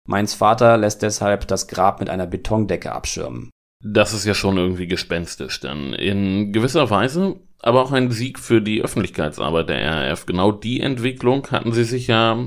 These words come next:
Speaker 2: ausgemalt, beziehungsweise erhofft.
Speaker 1: Ja, sie haben erreicht, dass weitere radikalisierte Linke zur Waffe greifen.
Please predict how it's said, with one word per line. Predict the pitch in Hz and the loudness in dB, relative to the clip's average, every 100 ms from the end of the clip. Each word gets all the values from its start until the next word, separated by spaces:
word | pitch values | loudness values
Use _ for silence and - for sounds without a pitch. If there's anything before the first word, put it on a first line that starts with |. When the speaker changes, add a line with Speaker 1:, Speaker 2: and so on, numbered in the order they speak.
| 120 | -4
Speaker 2:
ausgemalt, | - 170 - 76 69 69 | -2 -2 -4 -4 -2 -4
beziehungsweise | - 82 95 92 92 87 82 - | -6 -8 -6 0 2 2 -2 -2
erhofft. | 92 113 95 - - - _ _ - | -2 0 0 -4 -16 -18 _ _ -4
Speaker 1:
Ja, | - 87 - - - | 0 0 -2 -12 -10
sie | - 107 | -2 2
haben | 113 | 2
erreicht, | 101 107 117 127 - - 117 | 2 4 4 2 -6 -6 -2
dass | 113 110 | -2 2
weitere | 104 117 120 120 | 2 4 4 6
radikalisierte | 110 113 127 117 110 120 117 | 4 2 2 2 4 2 2
Linke | 113 117 113 | 0 0 -2
zur | 107 | 2
Waffe | 113 117 95 | 2 2 -2
greifen. | 85 80 - | -2 -2 -2